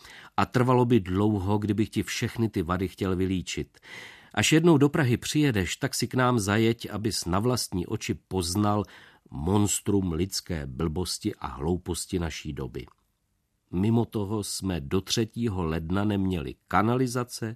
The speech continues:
vody a světla, což bylo také příčinou, že jsem se ku žádnému psaní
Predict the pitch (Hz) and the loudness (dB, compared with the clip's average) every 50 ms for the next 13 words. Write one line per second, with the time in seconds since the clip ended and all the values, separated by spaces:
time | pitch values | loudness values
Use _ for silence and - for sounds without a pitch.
0 | - _ 87 85 95 107 101 101 113 - - - 113 - - - - 127 139 - | -12 _ -6 -2 0 0 0 0 -2 -4 -6 -6 -8 -8 -6 -2 -2 -2 -2 0
1 | - 113 87 71 - - - - - - - - - - - - 185 156 127 127 | -2 -4 -4 -4 -6 -12 -18 -18 -16 -16 -18 -18 -20 -20 -4 0 2 2 4 4
2 | 135 117 110 - - - 113 90 - - - 123 110 - - 120 113 113 113 117 | 2 2 2 0 -2 -2 -2 -2 -2 -2 -2 -4 -2 -2 0 0 2 4 4 4
3 | 113 - - - - _ - - 117 113 - 131 123 117 - - 80 - - 113 | 4 2 -2 -10 -20 _ -4 0 0 0 2 0 0 0 -2 -4 -6 -6 -4 -2
4 | 110 98 107 107 107 104 101 107 104 107 101 82 71 - - - 95 95 95 95 | -2 0 0 0 0 0 -2 -2 -2 -2 -2 -4 -6 -6 -6 -4 -2 -2 0 0
5 | 95 95 90 85 | -2 -2 -2 -4